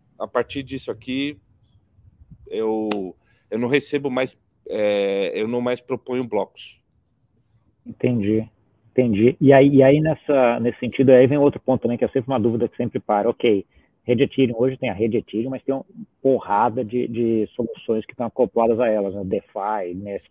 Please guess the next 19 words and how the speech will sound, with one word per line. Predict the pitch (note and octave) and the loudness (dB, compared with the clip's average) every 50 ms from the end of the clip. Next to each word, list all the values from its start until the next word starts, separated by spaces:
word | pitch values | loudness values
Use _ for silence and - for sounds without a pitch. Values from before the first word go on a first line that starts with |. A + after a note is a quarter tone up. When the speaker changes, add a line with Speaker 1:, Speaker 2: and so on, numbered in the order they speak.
| _ | _
Speaker 2:
T, | - G2+ G#2 G2 F2 | -4 -2 -2 -2 0
várias, | F2+ A2 A2 B2 B2 F#2 | -2 0 0 0 0 0
várias | A2+ B2 A2+ - _ | 0 -2 -2 -6 _
coisas | - B2 A#2 A2 G2+ G2+ | -2 0 0 0 -2 -4
aí | G2 G#2+ A#2+ - _ _ _ _ _ _ _ _ | -8 -8 -10 -12 _ _ _ _ _ _ _ _
acopladas | A#2+ - - B2 - - B2+ B2 B2+ B2 C3 | -14 -10 -8 -8 -4 -2 0 0 0 0 0
a | C3 A#2 | 0 0
ela. | A2+ A2 G#2 G2+ - _ _ _ _ _ _ _ _ _ _ | 0 -2 -4 -6 -8 _ _ _ _ _ _ _ _ _ _
Esse | D3 - - | -6 -6 -4
pessoal | - C#3+ - C#3+ C#3+ | -6 -4 0 0 0
teve | - E3 C3+ | 2 0 -2
que | - - | -2 -6
se | - | -8
atualizar | - - C#3 D3+ D3+ C3+ B2 A2+ - | -4 -2 -2 -2 -2 -2 -4 -6 -6
também | - A2 A2 G#2+ | -6 -8 -6 -6
pra | - - A2+ | -2 0 0
isso, | G2+ F#2+ - - A2 G2+ G2 - - | 0 0 -4 -8 -10 -10 -10 -12 -12
né, | - - - - | -10 -10 -10 -10
Jeff? | - - - - - - - | -12 -16 -14 -8 -8 -6 -6